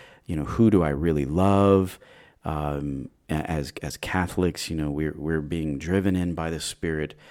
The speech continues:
by the kind of um, flow of the liturgical year. This is that time to see how faithful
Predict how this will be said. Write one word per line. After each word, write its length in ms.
by 760
the 460
kind 240
of 260
um, 560
flow 680
of 180
the 60
liturgical 680
year. 280
This 160
is 100
that 220
time 480
to 100
see 760
how 300
faithful 840